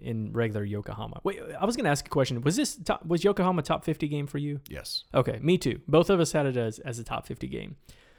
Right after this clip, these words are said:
Speaker 1: So
Speaker 2: Mm-hmm.
Speaker 1: just kinda keep that, keep that in mind as we're talking about this, 'cause we both really, really love Yokohama a lot.
Speaker 2: A lot. Yeah, that's exactly right. Um, I'm trying to think of things that I liked. <laughs> I guess I'm kind of showing my hand a little bit,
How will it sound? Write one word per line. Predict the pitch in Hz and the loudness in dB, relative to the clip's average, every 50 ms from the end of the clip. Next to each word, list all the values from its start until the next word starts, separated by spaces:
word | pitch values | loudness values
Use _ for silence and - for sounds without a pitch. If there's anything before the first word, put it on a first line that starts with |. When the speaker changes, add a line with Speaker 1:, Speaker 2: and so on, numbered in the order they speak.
| _ - | _ -12
Speaker 1:
So | 76 | -8
Speaker 2:
Mm-hmm. | - 135 | -4 -4
Speaker 1:
just | 131 127 - | -4 -4 -4
kinda | - 143 131 123 | -2 -2 -2 -2
keep | - - 139 - | -2 -4 -4 -2
that, | - 120 110 110 - - - _ _ | -2 -2 -2 -2 -4 -10 -18 _ _
keep | - - 143 - | -8 -8 -6 -4
that | 123 - - | -4 -6 -4
in | 120 117 | -6 -6
mind | - 104 117 120 117 110 | -6 -4 -4 -2 -2 -2
as | 107 98 107 | -4 -4 -6
we're | 135 120 107 107 104 | -6 -6 -4 -4 -4
talking | 101 - 156 170 175 | -2 0 0 0 2
about | 156 127 117 | 2 2 2
this, | 120 113 - | 0 -2 -2
'cause | - 135 120 | -2 0 0
we | 120 117 | 2 2
both | 123 123 117 - | 2 2 2 2
really, | 120 120 127 135 127 123 120 | 0 2 2 4 4 4 4
really | 110 117 120 113 110 | 2 2 2 2 2
love | 110 113 117 113 110 107 101 - - - - | 0 0 0 0 0 0 -2 -6 -12 -14 -8
Yokohama | 147 123 117 - - 107 113 110 104 | -4 -4 -4 -4 -4 -6 -6 -6 -6
a | 98 | -8
lot. | 95 95 95 92 - - - - - _ - | -10 -12 -12 -14 -14 -16 -18 -20 -18 _ -4
Speaker 2:
A | 135 131 | -2 -2
lot. | 113 80 67 57 50 - - - - | -2 -2 -4 -6 -8 -10 -14 -16 -12
Yeah, | 101 113 107 85 67 58 52 - | -8 -6 -4 -4 -4 -6 -8 -10
that's | 87 104 - - | -10 -10 -8 -8
exactly | 95 82 80 73 69 - - 67 | -10 -10 -10 -12 -12 -12 -14 -14
right. | 65 62 57 52 - _ - - _ _ _ _ _ - | -12 -12 -14 -14 -16 _ -20 -20 _ _ _ _ _ -2
Um, | 139 135 135 131 123 - | 0 2 2 2 0 -2
I'm | 151 151 | -6 -6
trying | - 226 262 339 | -2 -2 -2 -2
to | 349 | -2
think | - - 143 160 160 156 | -4 -4 -4 -4 -2 -2
of | 131 113 110 | -4 -4 -4
things | - - - 120 120 131 123 - | -8 -8 -6 -4 -4 -4 -4 -6
that | 117 101 | -6 -6
I | 98 95 | -6 -6
liked. | 92 92 90 90 87 95 101 92 - _ - - _ _ _ _ _ | -6 -8 -8 -6 -6 -6 -6 -8 -12 _ -20 -20 _ _ _ _ _
<laughs> | _ _ _ - - - | _ _ _ -12 -10 -8
I | 139 127 | -6 -4
guess | 123 156 165 | -4 -4 -2
I'm | 175 151 | -2 -4
kind | 123 - 107 113 117 117 110 | -4 -4 -4 -4 -4 -4 -4
of | 107 98 95 98 | -6 -8 -10 -12
showing | - - 110 101 104 107 107 98 | -10 -8 -6 -6 -6 -6 -8 -8
my | 90 87 | -8 -8
hand | 90 104 101 101 85 | -8 -8 -8 -8 -10
a | 78 | -10
little | 78 85 90 90 78 | -12 -12 -12 -12 -12
bit, | 78 76 69 - - - | -12 -12 -12 -14 -16 -20